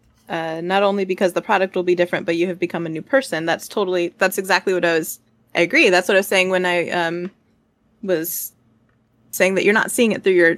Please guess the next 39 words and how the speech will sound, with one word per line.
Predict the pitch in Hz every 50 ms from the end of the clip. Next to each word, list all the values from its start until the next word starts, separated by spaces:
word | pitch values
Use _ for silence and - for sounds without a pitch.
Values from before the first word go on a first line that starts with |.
| - _
teenage | - - 202 190 180 180 175 175
self | - - 160 156 - -
eyes. | - - - 180
You're | 180 170
not | 175 170 - -
seeing | - 190 180
it | 175 -
through | 180 175
your | 170 170
childhood | - - - - - - 196 151 -
eyes, | - - - - -
you | 180 170
know? | 165 165 175
So | 190 - - 196 185
it's | 180 - 180
like | 160 170 -
you're | 175 180
seeing | - - 190 180 180
it | 170 - -
through | - 180 180 175 170 160 160 165
different | 180 - 196 - 180 196
eyes. | 208 202 180
You're | 185 185
a |
different | 180 190 - 180 -
person. | - 233 220 - 196 185
Now | 180
you | 185 185 180
have | 175 180
different | 185 185 - 190 175
experiences. | - - - 208 202 196 185 175 175 - 175 175 175 -
So | - 180 175 175
no | 175 190
matter | 190 185 170 175 175
what | 175 185 180
it | 180 175
is | 180 180 170 -
that | - 185 175 -
you're | 180 180 175 170 175